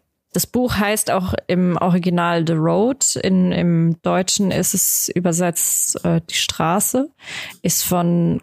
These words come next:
Cormac McCarthy. <clears throat> Den kennt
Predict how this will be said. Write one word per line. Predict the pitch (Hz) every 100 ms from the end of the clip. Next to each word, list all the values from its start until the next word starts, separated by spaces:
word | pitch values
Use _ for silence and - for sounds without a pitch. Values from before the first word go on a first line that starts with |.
| -
Cormac | - 180 190 208 -
McCarthy. | 185 - - 170 208 - 262 294 320 - - - - - - - - - _ _ - -
<clears throat> |
Den | 233 247 233 185 - _ _ _ _ - - 208 190
kennt | - 226 254 -